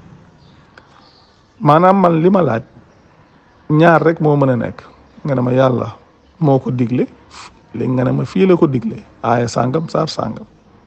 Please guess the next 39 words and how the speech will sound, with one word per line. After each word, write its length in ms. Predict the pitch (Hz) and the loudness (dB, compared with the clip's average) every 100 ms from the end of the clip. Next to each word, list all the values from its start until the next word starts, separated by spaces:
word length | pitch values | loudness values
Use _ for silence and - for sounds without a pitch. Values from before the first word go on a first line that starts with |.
| _ _ _ _ _ _ - | _ _ _ _ _ _ 0
wala 180 | 226 220 | 2 4
nga 120 | 190 | 4
ne 80 | 208 | 4
ma 160 | 226 202 | 2 4
Yàlla 300 | 202 196 175 | 4 4 2
diglewu 400 | 190 190 247 220 | 0 2 2 2
ko, 160 | - - - | -4 -10 -8
su 120 | - | -2
ko 80 | 220 | 0
defee 280 | 175 160 233 | 2 4 4
nit 180 | 170 156 | 4 2
ñi 140 | 156 | 2
mën 180 | 170 143 | 2 0
a 40 | |
xam 220 | - 135 180 | 0 -2 -2
ne 80 | |
kon 260 | 196 151 180 | -2 -2 -2
lii 320 | 131 165 185 | 0 0 0
Yàlla 260 | 131 156 170 | -2 -2 -2
diglewu 380 | 135 139 117 - | -2 -2 -4 -8
ko, 100 | - - | -18 -8
mu 120 | 127 | -2
nekk 240 | 127 131 131 | 0 0 0
lu 120 | 120 | -2
leer. 240 | - - - _ _ _ _ _ _ _ _ _ _ _ _ _ | -2 -6 -12 _ _ _ _ _ _ _ _ _ _ _ _ _
Te 220 | 135 254 | 2 2
su 160 | - 139 | 0 0
ko 80 | 127 | 2
Yàlla 280 | 117 120 | 2 0
diglewul, 600 | 113 123 113 117 143 247 254 - - _ _ _ _ _ _ _ _ _ - - - | -2 -2 -2 0 2 0 -2 -12 -20 _ _ _ _ _ _ _ _ _ -20 -20 -2
kon 240 | 147 123 | 0 2
du 100 | 113 | -2
ca 120 | 110 110 | 0 0
faye, 400 | - 123 202 277 - _ _ _ _ _ _ _ _ - | 2 2 0 -4 -14 _ _ _ _ _ _ _ _ -6
du 180 | 131 | 0
fay 260 | 131 135 120 | 2 2 2
ka 120 | 131 | 0
koy 220 | 123 123 | -2 0
def, 380 | 120 190 - - | 0 -4 -6 -20